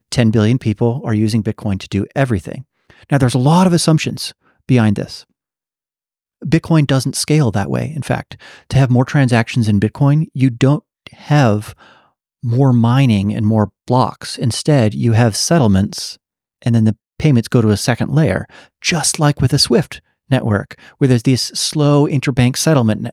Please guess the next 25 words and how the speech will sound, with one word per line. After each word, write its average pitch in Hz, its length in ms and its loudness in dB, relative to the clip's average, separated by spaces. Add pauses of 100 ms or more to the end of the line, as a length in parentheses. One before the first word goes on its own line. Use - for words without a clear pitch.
network, 113 360 -2
but 131 100 -2
then 123 100 2
you 123 60 4
have 110 80 0
a 110 40 0
fast 156 360 -2
network 110 420 -4 (280)
built 117 200 0
atop 139 300 -2
of 101 80 -8
it. - 180 -10 (300)
Okay, 110 180 0
so 127 140 -2
there, 120 180 0 (220)
that 143 240 -2 (220)
assumption 101 440 -2 (260)
is 101 140 -4
wrong. 98 280 0 (480)
Second, 202 420 -2
they 147 120 2
assume 139 500 2
that 131 160 0
Bitcoin 127 360 0
mining 117 480 2